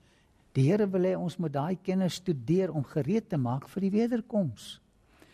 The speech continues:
Die wetenskap van argeologie is vir een rede gebore, en dit is om te wys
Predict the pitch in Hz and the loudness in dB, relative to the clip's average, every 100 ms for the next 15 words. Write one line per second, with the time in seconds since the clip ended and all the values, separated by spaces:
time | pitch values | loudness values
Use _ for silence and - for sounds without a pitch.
0 | - _ - 135 - - - - 226 233 | -20 _ 2 2 0 -18 -8 0 2 2
1 | 220 - 185 - 165 - 175 151 - 160 | -2 -2 -4 -2 -10 -4 -4 -4 0 2
2 | 156 - 220 208 - 156 - 151 - - | 2 0 0 0 0 -2 -2 -4 -4 -2
3 | 208 226 208 135 123 131 175 156 127 107 | 2 4 4 0 -6 -2 0 0 -2 -6
4 | - _ _ _ - 113 107 143 127 101 | -10 _ _ _ -4 -2 2 2 2 -2
5 | 92 - _ _ _ _ 117 147 170 156 | -10 -18 _ _ _ _ 0 2 2 0
6 | 151 135 - 117 147 127 | 0 -2 -2 0 0 0